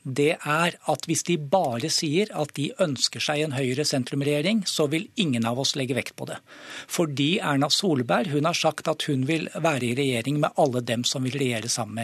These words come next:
henne. Det betyr at hun i utgangspunktet vil regjere sammen med Siv Jensen, fordi Siv Jensen sier at hun gjerne kan regjere sammen med sentrum,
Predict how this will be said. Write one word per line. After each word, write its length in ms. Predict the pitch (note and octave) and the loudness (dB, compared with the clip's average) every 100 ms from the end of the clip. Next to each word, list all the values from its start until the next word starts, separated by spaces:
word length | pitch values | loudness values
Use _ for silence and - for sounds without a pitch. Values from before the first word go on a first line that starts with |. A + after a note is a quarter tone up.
| A2+ | -6
henne. 160 | G#2+ - - - - - - | -8 -14 -18 -18 -16 -16 -2
Det 80 | C#3 | 0
betyr 460 | E3+ F#3 F#3 G3 F#3 | 2 0 2 2 2
at 140 | - - | 0 2
hun 240 | G3+ A#3+ F#3+ | 6 6 6
i 140 | F#3 | 2
utgangspunktet 1040 | G#3+ D3 - A#2+ - D3 C3 - C4+ C#4+ - | 0 0 0 -2 0 0 0 2 2 2 -2
vil 360 | D3 C#3+ D3+ - | -2 2 2 2
regjere 480 | F3+ E3 A#2+ C#3+ | 2 2 2 2
sammen 400 | D#3+ C#3+ A#2+ C3 | 2 2 2 2
med 80 | D#3 | 2
Siv 240 | - D#3 D3 | 0 0 2
Jensen, 460 | C3 - C4 D#4+ - - - - | 2 2 2 0 -4 -20 -20 -18
fordi 320 | - F#3+ D#3 E3+ | -2 0 2 0
Siv 300 | - D#3+ D3+ | 2 4 4
Jensen 320 | B2 - B3 | 4 4 4
sier 240 | - E3+ | 4 4
at 160 | D#3+ - | 2 2
hun 180 | D3+ E3+ | 0 2
gjerne 300 | E3+ C3 A#2 | 4 4 2
kan 240 | D3 C#3 - | 2 0 -2
regjere 380 | E3+ D#3+ D#3 D#3+ | -2 2 4 4
sammen 240 | D#3 C#3 | 2 2
med 80 | D3 | 2
sentrum, 480 | D#3+ C#3 - C#4+ | 2 0 2 2